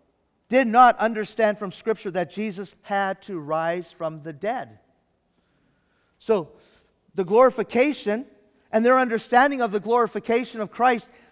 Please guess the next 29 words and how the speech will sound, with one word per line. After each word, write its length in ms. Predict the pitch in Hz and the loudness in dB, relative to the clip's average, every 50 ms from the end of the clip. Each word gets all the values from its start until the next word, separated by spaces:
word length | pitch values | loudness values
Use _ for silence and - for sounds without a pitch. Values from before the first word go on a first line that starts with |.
| _ _ | _ _
now 300 | 208 226 262 302 285 233 | 6 8 8 8 8 4
somehow 400 | 202 - 277 277 262 240 233 233 | 2 0 0 0 2 4 4 4
has 120 | 233 226 233 | 4 4 2
to 60 | 233 | -4
be 120 | 196 233 | -6 -6
connected 500 | 226 - - 214 214 240 254 247 - 220 | -6 -6 -4 0 0 0 0 0 -6 -10
to 140 | - 226 214 | -4 -2 0
his 200 | 208 208 175 156 | 0 0 -2 -2
resurrection. 880 | 180 233 233 180 196 214 185 202 233 277 - - - - 208 226 254 240 _ _ _ _ _ _ _ _ _ _ _ _ _ _ _ _ _ _ _ _ _ _ _ _ _ _ _ _ _ _ _ _ _ _ _ _ _ _ _ _ _ _ _ - | -2 -2 -2 0 -2 -2 2 4 4 4 2 -2 -6 -6 -4 -4 -6 -10 _ _ _ _ _ _ _ _ _ _ _ _ _ _ _ _ _ _ _ _ _ _ _ _ _ _ _ _ _ _ _ _ _ _ _ _ _ _ _ _ _ _ _ 0
Go 220 | 185 233 233 233 | 2 4 4 4
over 340 | 233 226 226 226 214 202 - | 4 4 4 2 2 0 -2
a 60 | - 180 | -8 -10
few 180 | - 220 247 | -8 -8 -4
more 140 | 233 233 208 | -2 -2 -2
pages 360 | - - 226 226 196 220 202 - | 0 0 -2 -2 -2 -6 -10 -10
to 100 | - 202 | -8 -8
the 100 | 190 190 | -2 0
next 300 | 214 247 233 - - 165 | 2 0 0 -2 -6 -6
book, 260 | 214 233 233 - 170 | -6 -6 -6 -8 -10
the 80 | 175 | -10
book 220 | 180 151 220 208 - | -4 -4 -4 -4 -4
of 100 | 202 151 | -4 -2
Acts. 680 | - 208 208 196 202 220 226 - - - - - - _ _ _ _ _ _ _ _ _ _ _ _ _ _ _ _ _ _ _ _ _ _ _ | 0 2 2 2 2 0 -4 -10 -16 -20 -20 -20 -20 _ _ _ _ _ _ _ _ _ _ _ _ _ _ _ _ _ _ _ _ _ _ _
Acts 280 | 175 202 220 214 214 - | 4 4 4 2 2 0
chapter 300 | 233 214 202 208 202 185 | -2 -2 0 -2 -6 -6
one. 460 | 175 196 233 240 208 202 233 254 - _ _ _ _ _ _ _ _ _ _ _ _ _ _ _ _ _ _ _ _ _ _ _ _ _ _ _ _ _ _ _ _ _ _ _ _ _ _ _ _ _ _ _ _ _ _ _ | -4 0 0 0 0 0 -2 -6 -10 _ _ _ _ _ _ _ _ _ _ _ _ _ _ _ _ _ _ _ _ _ _ _ _ _ _ _ _ _ _ _ _ _ _ _ _ _ _ _ _ _ _ _ _ _ _ _
This 240 | 170 220 247 - 262 | 0 0 0 0 -4
is 140 | 226 170 | -6 -2
now 340 | 208 220 214 208 202 165 156 | 0 2 4 2 2 0 -4